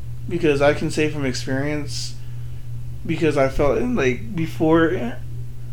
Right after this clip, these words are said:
I guess this be, uh, how do I really say this? Before and while we've been together, like, there have, and I think, uh, like,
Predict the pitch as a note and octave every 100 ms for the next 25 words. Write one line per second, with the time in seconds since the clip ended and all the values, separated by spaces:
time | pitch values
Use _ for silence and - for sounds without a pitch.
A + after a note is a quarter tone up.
0 | - - - - - - - - - -
1 | - - - - - - F#3+ G3 F#3+ -
2 | - - - - - - - - - E3
3 | E3+ E3+ E3+ D3 C#3+ D#3 - - - -
4 | - - - - - - - - - -
5 | - - - - - - - G#3 G3+ E3
6 | C3+ A#2 B2 A#2 A#2+ A#2 - - - -
7 | - - - - - - - - - -
8 | - - - - - - - - E3+ -
9 | G3 G3+ G3+ E3+ D3 C#3+ D3 C#3+ D3+ D3
10 | D3 D3+ D3+ D3 C3+ C3 D#3 D#3 D#3+ G#2+
11 | - - - G3 D#3+ D#3+ F#3+ D#3+ A#2+ B2
12 | - - - E3